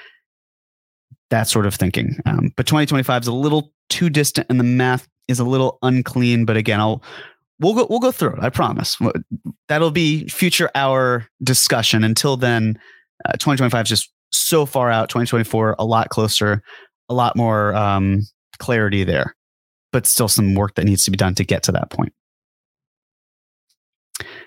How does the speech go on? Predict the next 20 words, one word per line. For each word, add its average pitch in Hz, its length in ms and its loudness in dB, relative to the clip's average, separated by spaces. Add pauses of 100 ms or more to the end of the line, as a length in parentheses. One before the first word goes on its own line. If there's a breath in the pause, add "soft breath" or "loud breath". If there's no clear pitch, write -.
(140)
Uh, 104 140 0 (100)
Brian 170 340 0 (120)
Valderrama, 175 600 0 (380 loud breath)
if 120 80 -16
Randall 202 280 0
keeps 208 280 -2
up - 80 -4
this 185 160 -2
level 160 280 2
of 143 120 -6
play, 131 240 0
the 120 140 -6
big 135 380 0
"what 120 300 -2
if 143 140 -2
Mitch" 127 320 0
trade 110 320 0
is 101 140 -2
gonna 104 240 0
grow. 156 560 0